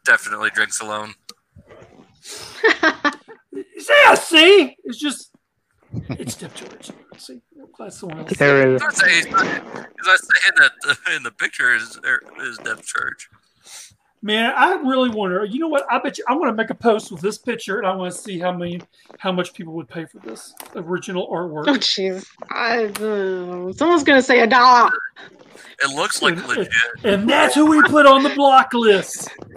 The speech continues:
Speaker 2: Some smart ass is gonna say a dollar. <laughs>
Speaker 3: Probably.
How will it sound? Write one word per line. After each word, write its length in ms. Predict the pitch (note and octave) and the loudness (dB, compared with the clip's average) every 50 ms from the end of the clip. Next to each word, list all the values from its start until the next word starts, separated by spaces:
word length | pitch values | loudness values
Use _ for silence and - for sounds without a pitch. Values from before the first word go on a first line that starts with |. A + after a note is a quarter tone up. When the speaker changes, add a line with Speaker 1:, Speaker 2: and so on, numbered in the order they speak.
| - - _ - - _ _ | -20 -20 _ -20 -20 _ _
Speaker 2:
Some 320 | - - - - - D#4+ D4+ | -18 -18 -14 -8 -6 -6 -6
smart 380 | - - C4 B3+ C4 C4 B3 | -6 -6 -2 2 4 4 4
ass 240 | B3 A#3+ B3 B3+ B3+ | 4 4 2 2 -2
is 100 | A3+ A3 | -8 -6
gonna 180 | - A#3 A#3 A#3 | -4 -6 -6 -6
say 180 | - - - | -8 -12 -12
a 60 | - | -12
dollar. 200 | - - - - - - _ _ _ - - A#4+ B4 A#4+ A#4 G#4+ - - - - - - - - - | -8 -10 -10 -10 -12 -20 _ _ _ -10 -8 -6 -6 -6 -6 -8 -10 -12 -18 -20 -20 -20 -16 -4 -4
<laughs> 140 | D#4+ - - - - _ _ _ - - _ _ _ _ _ - - - - - - - - - - - _ _ _ _ - - - | -4 -4 -6 -20 -20 _ _ _ -20 -20 _ _ _ _ _ -20 -20 -20 -20 -20 -20 -20 -20 -20 -20 -20 _ _ _ _ -20 -20 -16
Speaker 3:
Probably. 1200 | - F3 D#3+ D#3 D#3 D#3 E3+ E3 D3 C#3 E3+ D#3 D3+ D3+ D3 D3 D3 D3+ D3 D3 D3 D3+ D#3 | -12 -10 -8 -4 -4 -4 -4 -4 -8 -14 -12 -8 -8 -6 -8 -8 -10 -12 -14 -14 -14 -16 -18